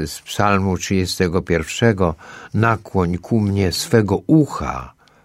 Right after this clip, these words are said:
pośpiesz się, aby mnie uratować. Bądź dla mnie skałą warowną, zamkiem obronnym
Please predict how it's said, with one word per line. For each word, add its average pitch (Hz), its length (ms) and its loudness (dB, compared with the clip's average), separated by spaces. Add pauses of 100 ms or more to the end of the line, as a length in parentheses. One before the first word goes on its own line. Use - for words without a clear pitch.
(100)
pośpiesz 117 680 2
się, 90 300 -2
aby 82 480 0
mnie 92 440 2
uratować. 95 1160 0 (320)
Bądź 101 340 4
dla 110 200 4
mnie 104 260 2
skałą 104 640 2
warowną, 101 760 2 (360)
zamkiem 98 600 0
obronnym 104 840 2